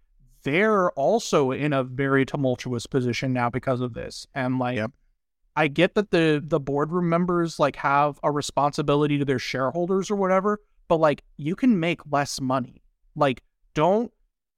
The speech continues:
Speaker 1: don't child labor, like, our writers. Like, don't sweatshop these people because, like, that,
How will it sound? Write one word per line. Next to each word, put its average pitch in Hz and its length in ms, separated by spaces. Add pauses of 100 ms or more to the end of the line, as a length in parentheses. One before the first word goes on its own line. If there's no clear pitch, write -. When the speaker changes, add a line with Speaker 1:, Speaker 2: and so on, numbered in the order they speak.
(300)
Speaker 1:
don't 196 320
child 180 760
labor, 135 880
like, 147 340
our 156 200
writers. 131 840
Like, 139 200 (100)
don't 180 260
sweatshop 147 960
these 131 300
people 131 460
because, 139 320
like, 143 220
that, 170 280